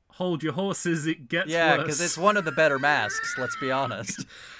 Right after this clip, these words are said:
Speaker 1: <laughs> I don't know what's going on in Halloween four. I have
Speaker 2: Ooh.
Speaker 1: so many questions about what that mask is and where it came
Speaker 2: I
Speaker 1: from.
Speaker 2: have more questions about Halloween five.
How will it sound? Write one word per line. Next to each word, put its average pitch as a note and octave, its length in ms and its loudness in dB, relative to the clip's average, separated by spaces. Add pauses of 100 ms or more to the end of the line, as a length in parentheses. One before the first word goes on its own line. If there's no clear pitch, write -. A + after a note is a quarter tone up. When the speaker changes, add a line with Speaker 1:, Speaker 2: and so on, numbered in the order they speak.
(160)
Speaker 1:
<laughs> - 460 -20
I F#3+ 320 8
don't F#3 280 6
know E3+ 260 4
what's D#3+ 440 0
going C#3+ 360 -2
on C3+ 180 -2
in C3 80 -4
Halloween B2+ 500 -6
four. B2+ 400 -10
I B2 120 -8
have A#2+ 200 -6
Speaker 2:
Ooh. C#3 140 -4
Speaker 1:
so F3+ 1600 -2
many E3 300 0
questions B2 1000 -6 (680)
about C3 380 -4
what D3+ 340 -2
that E3+ 300 4
mask D#3 340 -2
is D3 240 0
and A#2 180 -4
where C#3 280 4
it C#3+ 160 -6
came B2+ 220 -4
Speaker 2:
I B2 120 0
Speaker 1:
from. C3+ 80 -2
Speaker 2:
have C3 160 0
more C3+ 320 -2
questions A#2 500 -8
about A2 300 -6
Halloween A#2+ 540 -6
five. B2 600 -2